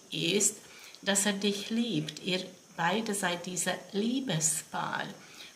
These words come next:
Und er hat die Hoffnung, dass ein Neuanfang gibt oder eine schöne Reise ergibt sich.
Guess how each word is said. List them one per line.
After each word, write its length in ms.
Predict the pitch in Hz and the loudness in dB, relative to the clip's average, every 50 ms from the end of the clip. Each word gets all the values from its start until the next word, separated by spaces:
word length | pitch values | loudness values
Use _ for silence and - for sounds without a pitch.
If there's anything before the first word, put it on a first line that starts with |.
| - - | -10 -4
Und 440 | 196 190 190 190 190 190 190 - - | -2 0 0 0 0 -2 -2 -2 2
er 180 | - 185 185 | 4 4 6
hat 240 | 202 240 - - - | 6 4 4 4 0
die 160 | 254 233 233 | 0 0 2
Hoffnung, 880 | - 214 - - 180 - - - - 196 170 165 165 175 175 175 170 170 | 2 2 2 2 0 0 -2 -4 -4 -4 -4 -4 -4 -4 -4 -4 -4 -4
dass 260 | - 175 165 - - | -4 -4 -4 -4 -2
ein 460 | 185 185 185 190 185 185 175 165 170 175 | 0 0 0 0 0 -2 -2 -4 -2 0
Neuanfang 920 | 175 185 202 208 - - 202 196 196 190 - - - 175 156 165 165 - - - - | 2 2 2 2 2 2 2 4 4 2 0 -2 -2 -2 -2 -2 -6 -8 -10 -12 -10
gibt 480 | - 180 180 175 165 - - - - - - | -8 -6 -6 -6 -8 -10 -12 -16 -18 -10 -8
oder 360 | 196 180 185 185 180 180 180 | -6 -4 -4 -2 -2 -2 0
eine 360 | 180 185 185 185 180 180 185 | 2 2 2 2 2 2 4
schöne 500 | - - - 175 175 175 175 170 175 170 | 4 4 4 2 -2 -2 0 0 2 4
Reise 560 | 180 156 156 185 226 247 247 - - 180 156 - - - | 6 6 6 6 4 2 2 2 0 0 -2 -4 -4 -4
ergibt 520 | 165 156 - - - 180 156 156 - - | -2 -2 -2 -4 -10 -10 -10 -10 -8 -6
sich. 480 | - - - 165 160 165 175 156 - | -4 -4 -2 0 0 0 -2 -4 -6